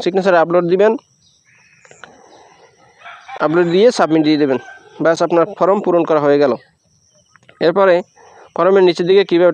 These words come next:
টাকা প্রদান করবেন সেই নিয়মকানুন দেওয়া আছে, আপনার, আপনারা সেই অনুসারে টাকা প্রদান করিলেই আপনাদের ফর্ম পূরণ হয়ে যাবে। তো বন্ধুরা,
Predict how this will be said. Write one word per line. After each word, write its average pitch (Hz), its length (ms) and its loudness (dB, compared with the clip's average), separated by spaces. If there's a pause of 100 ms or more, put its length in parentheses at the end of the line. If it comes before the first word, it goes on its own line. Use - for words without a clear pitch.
টাকা 170 200 -2
প্রদান 185 260 0
করবেন 196 240 2
সেই 175 140 0
নিয়মকানুন 170 460 2
দেওয়া 170 240 4
আছে, 240 140 -2 (100)
আপনার, 185 160 0 (280)
আপনারা 180 320 0
সেই 170 140 2
অনুসারে 202 280 2 (100)
টাকা 170 200 -2
প্রদান 175 200 0 (100)
করিলেই 190 320 2 (500)
আপনাদের 160 360 -2
ফর্ম 160 200 0 (720)
পূরণ 160 240 0
হয়ে 139 160 0
যাবে। 120 160 -2 (2000)
তো 165 40 0 (100)
বন্ধুরা, 196 280 2